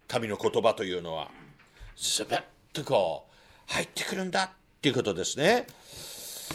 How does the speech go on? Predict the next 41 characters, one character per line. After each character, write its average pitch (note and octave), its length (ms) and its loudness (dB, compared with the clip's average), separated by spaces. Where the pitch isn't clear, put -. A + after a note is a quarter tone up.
え A#2 720 12
ー、 - 20 4
す - 140 4
な F#3+ 100 12
わ C#4+ 140 10
ち G#3 140 4
で B2+ 100 4
す - 140 -4
ね、 A2 360 2
逆 C3 320 2
の A#3+ 140 4
意 C#4 120 2
味 B3 140 4
で D#2 120 0
は、 G2+ 320 2
私 A#3+ 300 6
た - 80 2
ち - 100 0
は G#2+ 100 6
御 G#2+ 80 -4
言 D#3 140 2
葉 A#3+ 420 6
を B3 40 8
そ A#3+ 160 2
の F#3+ 120 8
よ A3 80 10
う - 20 2
に F3+ 100 2
取 C#3 180 4
り E3 60 8
扱 F3 220 2
っ G3+ 40 2
て D#3+ 120 2
い - 20 2
る - 60 -2
か F3 100 4
っ F#3+ 80 2
て - 80 -4
こ B2 80 0
と D3 100 2
が F#2 220 2